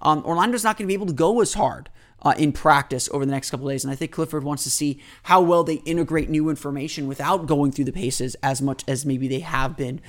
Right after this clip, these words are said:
throughout the early part of the preseason. But, um, games aren't everything, of course, in, in, in this stage of the year. Um, the preseason games are an extension of practice, an extension of training camp in a lot of ways.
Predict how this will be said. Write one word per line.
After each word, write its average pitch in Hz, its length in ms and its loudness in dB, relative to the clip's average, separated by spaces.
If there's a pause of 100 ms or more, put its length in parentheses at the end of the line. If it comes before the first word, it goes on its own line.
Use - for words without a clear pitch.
(260)
throughout 165 280 4
the 156 140 2
early 139 280 2
part 131 340 -2
of 131 160 -4
the 131 80 -8
preseason. 135 520 -8
But, - 280 6 (540)
um, 175 240 6 (220)
games 185 380 6 (100)
aren't 196 220 6 (140)
everything, 139 640 2 (120)
of 143 100 -2
course, 139 280 -2
in, - 240 -6
in, 139 140 -2
in 135 200 -2
this 135 140 -2
stage 120 420 -4
of 123 140 -2
the 117 100 -4
year. 120 360 -4
Um, 127 280 0
the 143 100 4
preseason 147 480 4
games 147 320 0
are 147 220 2
an 143 80 -2
extension 185 640 0
of - 200 0
practice, 202 400 4
an 160 80 -2
extension 160 600 -2
of 170 140 0
training 185 280 -4
camp 202 320 -4
in 180 80 -2
a 180 60 -2
lot 185 160 4
of 185 60 2
ways. 202 320 -2